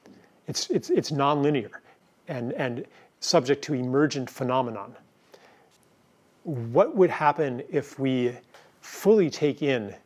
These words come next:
the truth of the fundamental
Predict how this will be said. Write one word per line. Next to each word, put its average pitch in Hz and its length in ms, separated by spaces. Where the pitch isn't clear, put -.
the 131 200
truth - 500
of 123 400
the 120 420
fundamental 127 800